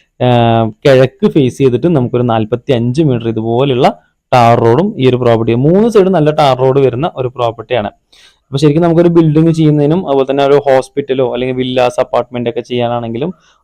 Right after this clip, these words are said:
ഒരു കല്യാണ മണ്ഡപത്തിനൊക്കെ ആണെങ്കിലും അടിപൊളിയായിട്ടുള്ള നല്ലൊരു, ആ, പ്രോപ്പർട്ടിയാണ്. നല്ല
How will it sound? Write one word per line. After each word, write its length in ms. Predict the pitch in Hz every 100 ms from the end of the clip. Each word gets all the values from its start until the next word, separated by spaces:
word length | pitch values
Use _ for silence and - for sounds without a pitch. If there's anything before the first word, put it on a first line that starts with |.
| 123
ഒരു 80 | -
കല്യാണ 320 | 151 139 135
മണ്ഡപത്തിനൊക്കെ 600 | 139 139 131 131 135 135
ആണെങ്കിലും 420 | 135 120 120 123 120
അടിപൊളിയായിട്ടുള്ള 1000 | - _ 180 170 160 139 127 123 131 -
നല്ലൊരു, 460 | 123 120 127 131 135
ആ, 160 | 131 120
പ്രോപ്പർട്ടിയാണ്. 640 | 120 113 110 117 123 117
നല്ല 360 | 113 117 120